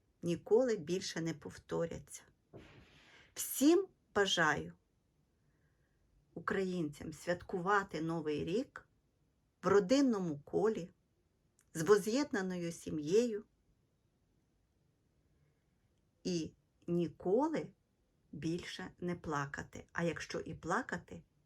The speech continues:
то тільки від радості. Ви в мене побачили на столі ось цю чудову фарфорову фігурку Діда Мороза. Ця фігурка досить така рідкісна.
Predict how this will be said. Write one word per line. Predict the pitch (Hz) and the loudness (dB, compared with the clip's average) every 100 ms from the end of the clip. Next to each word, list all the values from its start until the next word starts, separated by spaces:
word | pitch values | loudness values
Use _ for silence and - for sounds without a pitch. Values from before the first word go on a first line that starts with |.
| _ - | _ -12
то | 143 | -12
тільки | 143 - 202 254 - 214 - _ - | -10 -4 -4 -4 -10 -12 -14 _ -10
від | 165 175 - | -8 -8 -8
радості. | - 160 - - - - _ _ _ _ _ _ _ _ _ _ _ _ _ _ _ _ _ _ _ _ _ - - - - | -6 -6 -12 -20 -20 -20 _ _ _ _ _ _ _ _ _ _ _ _ _ _ _ _ _ _ _ _ _ -20 -20 -20 4
Ви | 247 | 8
в | 294 | 10
мене | 330 277 - - _ _ _ _ _ | 8 8 2 -6 _ _ _ _ _
побачили | - 180 220 254 208 185 | -4 2 2 2 0 -2
на | 175 180 | -2 -4
столі | - 233 269 381 - | -4 -4 -2 -4 -6
ось | 170 - | -10 -4
цю | 202 | -2
чудову | 202 190 170 247 349 349 320 - | -2 -2 2 4 2 -4 -12 -10
фарфорову | 170 170 - 208 247 220 202 | -8 -6 0 0 2 0 -4
фігурку | - 160 175 226 - - 208 - - | -4 -4 -2 -2 -2 -6 -6 -8 -18
Діда | 175 170 175 | -8 -6 -4
Мороза. | 170 165 - - - - _ _ | -6 -6 -8 -12 -16 -20 _ _
Ця | - 247 | -6 -4
фігурка | 226 208 190 - - | -4 -4 -4 -4 -6
досить | 156 262 - - | -2 -2 -4 -10
така | - 151 160 | -10 -10 -10
рідкісна. | 151 220 - 214 208 196 | -8 -10 -8 -10 -8 -10